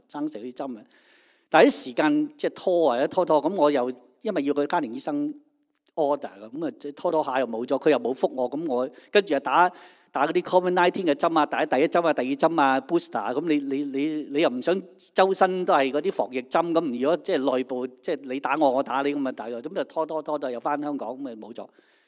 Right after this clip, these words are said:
咁但係呢啲警覺性係好好嘅，提醒你。所以頭先阿 Ken Sir 都講，如果你真係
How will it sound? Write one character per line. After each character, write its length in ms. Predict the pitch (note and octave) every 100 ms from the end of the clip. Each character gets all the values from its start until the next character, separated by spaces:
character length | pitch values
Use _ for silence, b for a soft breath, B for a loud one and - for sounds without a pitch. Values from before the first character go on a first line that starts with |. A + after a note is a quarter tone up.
| b b b
咁 160 | - D#4+
但 20 |
係 100 | G3+
呢 100 | G#3+
啲 120 | C#4 - C3+
警 180 | F#3+
覺 140 | G#3+ C#3+
性 180 | - C#3+
係 260 | B2 A2 A2+
好 240 | - A2
好 140 | D3 G#2
嘅， 120 | A2 G#2
提 200 | - A2
醒 240 | A2 A#2+ C3+
你。 160 | G#2+ -
所 180 | - F#3
以 40 |
頭 140 | - A#2+
先 160 | - E3+
阿 80 |
Ken 220 | B2+ - D#3+
Sir 180 | D#3 G#2
都 140 | C3+
講， 240 | - G#2 C3 _ _ _ _ _ _ _ _ _
如 180 | - A#2+
果 120 | D3
你 100 | F#3+
真 400 | D#3 - F#3+ G3
係 400 | F3 A#2+ A2+ A2